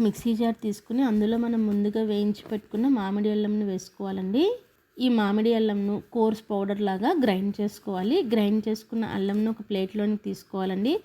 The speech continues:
అలానే ఒక చిన్న గిన్నెడు వెల్లుల్లి రేకలను తీసుకోవాలి. ఈ వెల్లుల్లి రేకలు సుమారుగా ముప్పై ఐదు గ్రాములు ఉన్నాయండి. ఈ వెల్లుల్లి రేకలను ఈ మిక్సీ జార్లో వేసుకోవాలి. అలానే మనం క్రిస్పీగా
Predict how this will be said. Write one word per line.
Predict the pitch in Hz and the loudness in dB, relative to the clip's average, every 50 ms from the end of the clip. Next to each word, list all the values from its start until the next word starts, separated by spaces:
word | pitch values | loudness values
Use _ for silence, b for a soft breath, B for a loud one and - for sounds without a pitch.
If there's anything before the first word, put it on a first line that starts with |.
| B B B B B B - 208 | B B B B B B -4 -2
అలానే | 202 196 202 226 294 427 539 571 - _ _ _ _ _ 220 | 0 0 2 2 0 0 -2 -4 -10 _ _ _ _ _ -4
ఒక | - 240 226 - | -2 -2 -2 -2
చిన్న | - 220 220 220 220 202 | 0 2 2 2 2 2
గిన్నెడు | 220 208 208 208 208 247 339 320 262 | 2 2 2 2 2 2 2 4 4
వెల్లుల్లి | 214 220 214 220 226 226 226 220 | 4 4 4 4 4 4 2 2
రేకలను | 220 208 208 - 214 214 214 208 | 2 0 -2 -2 -4 -4 -4 -4
తీసుకోవాలి. | 208 202 - - - - 196 185 190 214 269 320 330 254 | -4 -6 -6 -8 -10 -8 -6 -4 -2 0 0 0 2 2
ఈ | 247 233 | 4 4
వెల్లుల్లి | 214 208 208 214 226 233 240 240 226 | 6 4 4 4 4 2 2 0 0
రేకలు | 226 214 214 - 214 208 208 220 214 | 0 -2 -2 -2 -2 -2 -2 -4 -4
సుమారుగా | - - 220 214 208 208 214 208 247 262 339 349 277 | -4 -2 0 0 2 0 0 -2 -4 -4 -4 -2 -2
ముప్పై | 226 202 - - 208 202 202 | -2 -2 -2 -2 -2 0 0
ఐదు | 202 190 190 | 0 0 0
గ్రాములు | 196 185 180 190 208 214 214 | 0 -2 0 0 0 0 0
ఉన్నాయండి. | 208 196 190 190 190 190 196 226 302 403 466 - - _ 240 | 0 0 0 -2 -2 -2 0 2 2 2 0 -2 -4 _ 2
ఈ | 214 226 | 4 6
వెల్లుల్లి | 220 214 214 220 220 226 226 | 6 6 6 4 4 2 2
రేకలను | 233 220 226 - 214 214 240 269 262 | 0 -2 -2 -2 -2 0 0 0 2
ఈ | 233 226 | 2 2
మిక్సీ | 208 - - - 226 208 220 | 2 0 0 -2 -2 0 0
జార్లో | 214 208 208 214 214 208 | 0 0 0 0 0 0
వేసుకోవాలి. | 202 190 202 - - - 202 196 190 214 262 277 | -2 -2 -4 -6 -8 -6 -4 -2 0 2 2 2
అలానే | 247 214 208 220 233 240 | 2 2 2 2 0 0
మనం | 233 233 233 226 226 - | 0 -2 -2 -2 -4 -4
క్రిస్పీగా | - 202 208 - - - 226 214 220 226 | -4 -6 -6 -6 -4 -4 -2 0 0 0